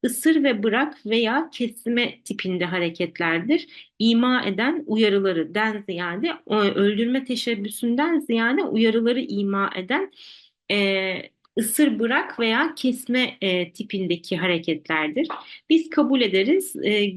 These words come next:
dığını, gerçeğini bir köpek, e, köpeğin ısırdığını bir yabancı eğer, e, işgal ederse, e, köpeğin alanını işgal ederse ona, e, ısıracağını biliriz.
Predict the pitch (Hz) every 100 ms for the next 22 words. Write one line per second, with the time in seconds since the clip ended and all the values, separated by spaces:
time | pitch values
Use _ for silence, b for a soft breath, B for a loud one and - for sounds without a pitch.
0 | 180 220 247 214 208 311 311 208 202 196
1 | - 170 180 269 262 226 247 - 254 247
2 | 247 247 - - 196 190 185 - - -
3 | 226 226 302 - 226 - 233 196 185 180
4 | 294 254 233 214 196 190 180 170 - 202
5 | 196 247 302 - _ _ _ 202 190 220
6 | - - 247 226 226 208 226 220 220 -
7 | 165 151 _ - 180 170 - 220 - 220
8 | 277 294 214 208 208 208 226 330 - 226
9 | - - 220 214 208 240 254 247 - 311
10 | 302 226 254 302 254 208 202 214 - 220
11 | 196 185 226 294 233 202 190 311